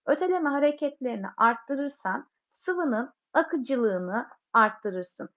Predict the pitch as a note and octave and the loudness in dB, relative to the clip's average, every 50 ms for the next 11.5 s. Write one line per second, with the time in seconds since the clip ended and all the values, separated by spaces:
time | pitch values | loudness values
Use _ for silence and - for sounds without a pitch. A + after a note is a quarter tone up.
0 | _ _ _ _ _ - G#4 A4 G#4 E4+ C4+ C4+ C#4 - C#4 C4+ C4+ - B3 G#3+ | _ _ _ _ _ -4 -2 -2 0 0 -2 -4 -4 -2 -4 -2 -2 -4 -6 -4
1 | A3+ A3 G3+ F#3+ F3+ E3+ - - - G#3 A3 A3+ - - B3 B3 C#4+ C#4 - _ | -4 -4 -4 -4 -6 -8 -8 -2 0 0 0 0 -2 -8 -8 -6 -6 -6 -6 _
2 | - F#3+ F#3 A#3+ - _ _ _ _ F4+ F4+ E4+ D#4+ - - - C#4+ A#3 G3 G3 | -6 -6 -6 -6 -8 _ _ _ _ -2 -2 -2 -2 -2 -2 0 0 0 0 -2
3 | - F#3 F3 F3 F#3+ B3+ C#4 C#4 C4+ A#3+ A#3 G3 F#3+ G3+ A3+ B3+ - _ _ _ | -6 -6 -6 -4 0 0 2 4 4 2 2 0 -2 -4 -6 -8 -10 _ _ _
4 | _ _ - A3+ - - A#3 G#3+ G#3 G3+ G3 - - - D4+ - _ _ _ _ | _ _ -8 -8 -6 -4 -4 -4 -4 -4 -6 -8 -14 -14 -14 -16 _ _ _ _
5 | _ - G4 G#4 G4+ G4 G4 - C#4+ - - - - G3 F#3 F#3 F3 F3+ A3 D#4+ | _ -2 0 2 2 0 0 -2 -4 -2 -2 -2 -2 0 0 -2 -2 -4 -6 -6
6 | - _ _ _ _ _ _ _ - D#4 D#4 F4+ G4 G4 F4 D#4 D4+ D#4 - - | -8 _ _ _ _ _ _ _ -2 -2 0 -2 -2 -4 -4 -4 -4 -4 -6 -6
7 | - D#4 D#4 D4 D4+ - - D4 C#4 - - - - G#3 A3+ - C#4+ C#4 C#4 D4 | -4 -4 -4 -4 -6 -6 -6 -6 -6 -6 -6 -2 0 0 -2 -2 -4 -6 -4 -2
8 | D4+ D4 C#4+ B3+ A#3+ G#3 F#3+ F#3+ G3 A#3+ C4 C#4 C4 A3 A3+ A3+ - - A3 - | -2 -2 -2 -2 -2 -2 -2 -2 -4 -2 -2 -2 -2 -4 -6 -10 -10 -12 -12 -6
9 | - - A#3 A#3 A#3 A3+ C#4 F#4+ F4+ B3 - - - G3 G#3+ _ _ _ _ _ | -2 0 2 2 0 0 -2 -4 -4 -4 -6 -10 -16 -18 -18 _ _ _ _ _
10 | _ _ - - D4 D4+ D4 - C4+ C4+ D4 D4 C#4+ C#4+ C#4 B3+ A#3+ A3+ - - | _ _ 2 4 4 4 4 0 -2 0 0 0 0 0 -2 -2 -4 -6 -6 -8
11 | C4+ A3+ A3+ A#3+ A3 A3 - F#3 F3 F3 | -6 -4 -4 -4 -4 -4 -6 -10 -10 -10